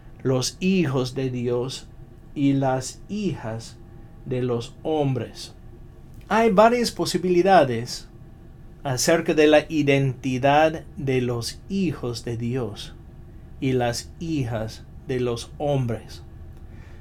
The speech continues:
Vamos a hablar acerca de las posibilidades, y lo que quiero decir primeramente es que no estamos completamente seguros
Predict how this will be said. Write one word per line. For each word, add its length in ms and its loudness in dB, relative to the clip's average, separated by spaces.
Vamos 340 4
a 40 2
hablar 340 6
acerca 340 -2
de 120 -4
las 180 -4
posibilidades, 1120 0
y 160 0
lo 220 6
que 180 0
quiero 300 2
decir 480 -2
primeramente 1040 -2
es 160 -4
que 200 0
no 400 2
estamos 460 0
completamente 720 -6
seguros 840 -2